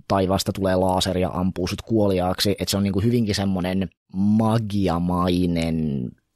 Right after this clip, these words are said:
peliin pakottaminen ja se sitten on enemmän sellaista niin kuin as the gods will -tyylistä juttua, että joku mystinen yliluonnollinen voima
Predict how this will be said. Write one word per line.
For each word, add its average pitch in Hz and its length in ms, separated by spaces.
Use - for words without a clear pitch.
peliin 87 540
pakottaminen 90 840
ja 92 100
se 107 220
sitten 117 500
on 123 160
enemmän 135 460
sellaista 107 400
niin 95 200
kuin 95 240
as 92 200
the 104 100
gods 98 460
will 98 320
-tyylistä 92 480
juttua, 92 520
että 85 200
joku 90 220
mystinen 110 800
yliluonnollinen 92 1000
voima 92 440